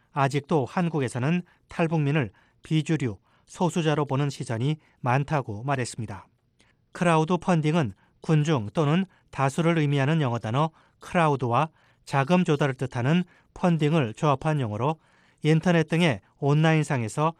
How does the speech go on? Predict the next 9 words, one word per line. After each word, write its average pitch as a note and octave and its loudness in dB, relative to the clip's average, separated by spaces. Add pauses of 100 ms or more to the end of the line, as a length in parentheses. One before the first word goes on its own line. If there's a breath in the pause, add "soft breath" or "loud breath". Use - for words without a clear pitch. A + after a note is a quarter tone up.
(200)
자금 D3+ 2
모집을 D3+ 2
중개하는 D3 0
사이트를 D3 -4
통해 C3 -2 (440 soft breath)
불특정 D#3+ 0
다수의 C#3 -2 (240 soft breath)
소액 D#3+ 0
기부자로부터 C#3+ -2